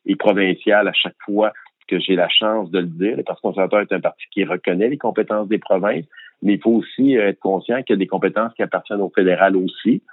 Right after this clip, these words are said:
Cela étant dit, ça veut pas dire qu'il faut pas consulter, il faut pas tenir compte des préoccupations des gens. Euh, moi, je dis souvent à mes amis, il faut que le pipeline soit deux fois plus gros, euh, pour le, pour protéger les fuites potentielles. Ben, regardons-le.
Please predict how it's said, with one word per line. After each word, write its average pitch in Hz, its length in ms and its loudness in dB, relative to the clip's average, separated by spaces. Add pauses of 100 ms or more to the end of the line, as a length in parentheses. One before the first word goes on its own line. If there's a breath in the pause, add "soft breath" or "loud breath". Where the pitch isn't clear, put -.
(300 loud breath)
Cela 110 260 4
étant 110 220 2
dit, 113 160 -2
ça 117 80 -2
veut 101 80 2
pas 104 140 0
dire 92 100 0
qu'il 113 120 0
faut 98 80 -4
pas 90 140 -2
consulter, 98 600 -2
il 117 60 -4
faut 98 100 -6
pas - 220 -2
tenir 101 320 2
compte 123 220 0
des 113 80 4
préoccupations 107 800 0
des 104 220 0
gens. 113 240 0 (480 loud breath)
Euh, 82 460 2
moi, 101 160 4
je 95 60 -6
dis - 120 -16
souvent 117 140 6
à - 20 4
mes 104 160 2
amis, 104 400 2
il 95 140 -4
faut 135 100 0
que 117 80 4
le 95 80 2
pipeline 110 480 0
soit 98 160 -2
deux 113 220 2
fois - 180 2
plus 107 140 -6
gros, 107 340 0 (340 loud breath)
euh, 92 120 0 (100)
pour 92 220 -4
le, 92 260 2
pour - 140 -16
protéger 107 760 2
les 92 160 -6
fuites - 300 -14
potentielles. 95 720 0
Ben, 87 140 -8 (440 soft breath)
regardons-le. 98 800 0